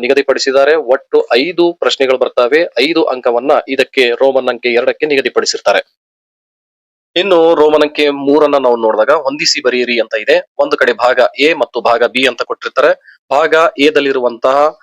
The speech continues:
ಪ್ರಶ್ನೆಗಳಿಗೆ ಸರಿಯಾದಂತಹ ಉತ್ತರವನ್ನ ಭಾಗ ಬಿ ದಲ್ಲಿ ಆಯ್ಕೆ ಮಾಡಿ ಬರಿಬೇಕಾಗುತ್ತೆ ನಾವು. ಇದನ್ನ ಹನ್ನೊಂದನೇ ಪ್ರಶ್ನೆಯಾಗಿ ಕೇಳ್ತಾರೆ. ಹನ್ನೊಂದನೇ ಪ್ರಶ್ನೆಗೆ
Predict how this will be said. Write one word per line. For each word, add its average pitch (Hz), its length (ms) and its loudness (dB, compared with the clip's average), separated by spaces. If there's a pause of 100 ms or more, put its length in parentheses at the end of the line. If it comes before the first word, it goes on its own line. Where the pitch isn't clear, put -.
(360)
ಪ್ರಶ್ನೆಗಳಿಗೆ 135 500 0 (120)
ಸರಿಯಾದಂತಹ 131 580 0
ಉತ್ತರವನ್ನ 127 400 -2 (160)
ಭಾಗ 127 140 0 (120)
ಬಿ 127 180 -2
ದಲ್ಲಿ 120 200 -2 (140)
ಆಯ್ಕೆ 147 260 -2
ಮಾಡಿ 123 180 0
ಬರಿಬೇಕಾಗುತ್ತೆ 117 640 -4
ನಾವು. 120 180 0 (1160)
ಇದನ್ನ 170 320 0 (800)
ಹನ್ನೊಂದನೇ 170 560 -2
ಪ್ರಶ್ನೆಯಾಗಿ 143 440 0 (140)
ಕೇಳ್ತಾರೆ. 131 340 0 (180)
ಹನ್ನೊಂದನೇ 147 440 0 (100)
ಪ್ರಶ್ನೆಗೆ 139 420 0